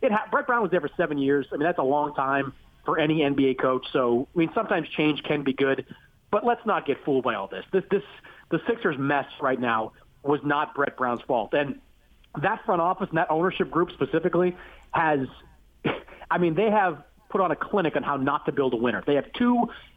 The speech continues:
elite players in Ben Simmons and Joel Embiid and have failed, like, catastrophically at, at finding the right pieces to put around them. And now they have, what, the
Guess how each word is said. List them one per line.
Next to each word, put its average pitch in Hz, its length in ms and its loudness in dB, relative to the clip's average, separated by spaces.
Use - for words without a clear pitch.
elite 175 480 2
players 113 460 -4
in 131 180 -4
Ben 160 340 -2
Simmons 151 400 0
and 131 140 0
Joel 139 320 0
Embiid 127 360 2
and 147 160 0
have 143 120 0
failed, 156 440 0
like, 151 260 0
catastrophically 208 1120 -2
at, 143 320 0
at 143 200 0
finding 160 320 2
the 147 80 4
right 143 220 2
pieces 156 340 -2
to - 60 -4
put 143 160 0
around 127 320 0
them. 117 140 0
And 113 180 -4
now 180 240 2
they 185 100 2
have, 156 220 0
what, 139 200 -2
the 143 80 -8